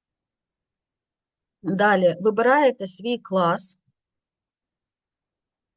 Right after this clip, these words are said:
і вибираєте проект, е, сервопривід. Далі ми, е, створюємо,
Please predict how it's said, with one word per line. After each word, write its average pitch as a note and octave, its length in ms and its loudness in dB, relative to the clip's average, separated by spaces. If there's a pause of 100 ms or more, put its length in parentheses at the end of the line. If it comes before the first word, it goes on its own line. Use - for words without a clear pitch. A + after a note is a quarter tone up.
(880)
і D#4 100 2
вибираєте B3+ 580 6
проект, A3 520 2 (220)
е, F#3 540 -4
сервопривід. A3+ 720 -2 (3000)
Далі A#3+ 380 4 (960)
ми, C4+ 280 4
е, G3 520 -2
створюємо, G3 1080 0